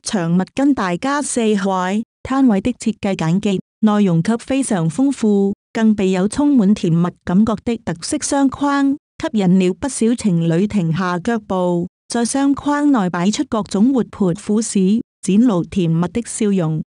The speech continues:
令鏡頭下每張合照都成為獨一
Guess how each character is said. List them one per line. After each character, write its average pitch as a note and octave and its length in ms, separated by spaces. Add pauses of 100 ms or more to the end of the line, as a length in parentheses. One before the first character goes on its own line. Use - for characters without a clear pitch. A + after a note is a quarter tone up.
(120)
令 A3+ 220
鏡 G#3 220
頭 F#3+ 220
下 G3 220
每 F#3 180
張 C#4 260
合 G#3+ 220
照 A3 240
都 D#4+ 180
成 E3+ 220
為 D#3+ 160
獨 F3 220
一 G#3+ 100